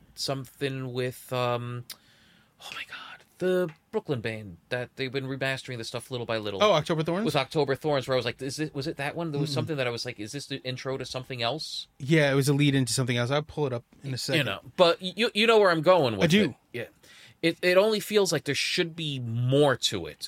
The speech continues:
Speaker 1: Or if you just tell me that this thing is an intro, I get it.
Speaker 2: Yeah,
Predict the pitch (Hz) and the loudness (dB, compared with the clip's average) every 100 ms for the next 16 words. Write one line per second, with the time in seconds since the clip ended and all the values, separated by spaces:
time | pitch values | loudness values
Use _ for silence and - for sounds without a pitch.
0 | - 139 139 127 143 170 - 180 170 143 | -2 2 2 0 -2 -4 -4 -2 0 0
1 | 123 131 - 135 107 104 - 285 - 180 | -2 -4 -6 -6 -4 -6 -4 -6 -2 0
2 | 156 156 _ _ _ _ 107 110 101 80 | 0 -2 _ _ _ _ -2 0 0 -2
3 | 80 - - - 139 147 | -6 -16 -10 -4 2 2